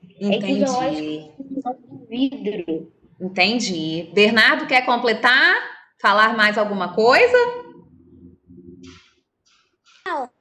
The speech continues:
Speaker 2: Ah, então vamos lá. Ó, C, conte essas duas histórias aos outros familiares. Converse com o professor sobre quais são as diferenças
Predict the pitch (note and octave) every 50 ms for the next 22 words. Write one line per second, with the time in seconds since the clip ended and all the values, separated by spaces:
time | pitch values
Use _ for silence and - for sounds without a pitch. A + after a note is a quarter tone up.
0 | _ _ _ _ - - F3+ F3 E3+ E3 E3 E3+ E3+ E3+ E3+ E3 - D#3+ D#3 E3
1 | F3+ F#3 F#3+ G#3+ C#4+ C#4+ D#4 B3+ F#3 D#3 - - - - - - - - - _
2 | - G#3 G#3+ G#3+ G#3 F3+ D#3 - G3 F#3+ - - - - - - C#4+ C4+ C4+ B3
3 | G#3 E3+ D#3 D3+ - - - _ _ _ - G3 G3 - - C#4 D4 E4 F#4+ G4+
4 | - - E4+ D4 D4 D4 - D4 C4+ C4 B3 A3 C4 D4 E4 F4 F4 - D#4+ D#4+
5 | - - - A#3 F#3+ F#3 F#3 F#3 F#3 F#3 G#3+ B3 D4 G4 - - - - - -
6 | - - - - G#3 A3 A3+ A3 G#3+ G3 A#3 A#3 B3+ C#4+ F4 G#4+ A4 - G4+ G4
7 | - - - F4 E4+ E4 E4+ E4 E4 F4 E4 C4+ F#3+ E3+ D#3 - D3+ D#3 - -
8 | - _ _ _ _ _ - - A#3 A#3+ A#3+ B3 B3 A#3 A#3 - - - - A3
9 | G#3 G3+ - G#3 F#3 F#3 - F3+ F3 - - - F3+ F3 F#3 G3 G#3 A3+ C4 E4+
10 | - - - - - - A3 G3+ G3 G3 F#3+ - C4+ C#4 D#4 F4+ G#4+ B4 A#4+ -
11 | E4+ D4+ C#4+ C#4+ C4+ C4 B3+ A3 A#3+ A#3 A#3+ - G#3 G3 F#3 F3 E3+ F3 F3+ F#3
12 | G#3 G#3 - - C#4+ D#4+ -